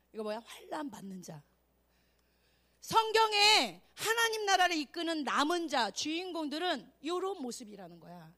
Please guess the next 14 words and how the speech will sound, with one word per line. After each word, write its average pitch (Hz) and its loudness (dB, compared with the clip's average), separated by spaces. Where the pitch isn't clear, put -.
근데 381 4
이런 349 4
사람들이 359 4
원래 370 4
이렇게 330 0
태어날 440 2
때부터 320 -2
연약하고 294 -4
부족하고, 294 -6
어? 359 2
태어날 440 2
때부터 359 -6
집이 320 -8
가난하고, 294 -2